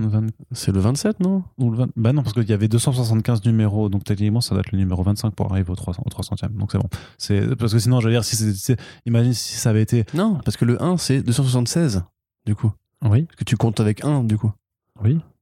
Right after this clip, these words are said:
Speaker 2: Donc ça fait vingt-quatre numéros. C'est
Speaker 1: Ah, mais
Speaker 2: Conan
Speaker 1: c'est
Speaker 2: vingt-quatre, techniquement.
Speaker 1: Ah bon ?
Speaker 2: Bah, attends, il me semble bien, mais je vais vérifier, mais, euh.
Speaker 1: Mais ça veut dire que dans ce cas, ils vont faire un Conan vingt-cinq après, qui sera aussi un anniversaire.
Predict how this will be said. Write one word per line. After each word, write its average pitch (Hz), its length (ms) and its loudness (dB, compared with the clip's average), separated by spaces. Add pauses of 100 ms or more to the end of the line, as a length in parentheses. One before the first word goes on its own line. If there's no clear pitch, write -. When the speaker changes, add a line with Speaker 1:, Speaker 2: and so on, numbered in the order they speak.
Speaker 2:
Donc 104 120 0
ça - 80 0
fait 101 80 0
vingt-quatre 131 400 0
numéros. 123 280 2 (340)
C'est - 80 0
Speaker 1:
Ah, - 20 2
mais 104 60 -2
Speaker 2:
Conan 107 160 2
Speaker 1:
c'est 107 60 2
Speaker 2:
vingt-quatre, 151 380 0 (240)
techniquement. 107 440 0 (200)
Speaker 1:
Ah 117 80 0
bon ? 156 180 -2 (680)
Speaker 2:
Bah, 90 220 0 (300)
attends, 98 180 -4
il 98 80 0
me 95 40 -4
semble 95 280 -2
bien, 143 160 0
mais 98 160 -2
je 101 100 0
vais 98 60 2
vérifier, 101 380 0
mais, 135 120 0
euh. 98 220 2 (260)
Speaker 1:
Mais 120 80 0
ça - 100 2
veut 104 40 2
dire 120 140 0
que 113 100 0
dans 101 160 0
ce - 80 -4
cas, 151 80 2
ils 135 80 2
vont 107 100 2
faire 98 220 0
un 92 160 0
Conan 95 260 0
vingt-cinq 95 400 -2
après, 107 460 -2
qui - 100 -16
sera - 140 -4
aussi 92 160 -2
un 101 80 0
anniversaire. 98 500 0